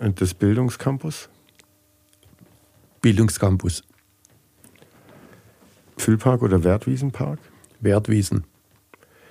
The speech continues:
Speaker 1: Geschichte oder Zukunft von Heilbronn?
Speaker 2: Zukunft.
Speaker 1: Aktive Erholung oder entspanntes Wochenende?
Speaker 2: Aktive Erholung.
Speaker 1: Lokale oder nationale Politik?
Speaker 2: Lokale.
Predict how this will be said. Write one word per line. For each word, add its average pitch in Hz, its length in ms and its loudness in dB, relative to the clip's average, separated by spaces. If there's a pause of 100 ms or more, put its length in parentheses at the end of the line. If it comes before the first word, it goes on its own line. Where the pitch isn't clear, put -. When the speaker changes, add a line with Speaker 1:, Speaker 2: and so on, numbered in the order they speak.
(200)
Speaker 1:
Geschichte 107 480 -2
oder 107 220 0
Zukunft 90 460 -2
von 87 200 -4
Heilbronn? 85 380 -6 (1400)
Speaker 2:
Zukunft. 98 600 2 (1000)
Speaker 1:
Aktive 92 420 -2
Erholung 95 500 2
oder 95 300 0
entspanntes 90 800 -2 (140)
Wochenende? 107 720 0 (1080)
Speaker 2:
Aktive 110 560 0
Erholung. 98 640 4 (640)
Speaker 1:
Lokale 92 480 4
oder 101 180 4
nationale 104 640 4
Politik? 113 600 -2 (1600)
Speaker 2:
Lokale. 104 600 2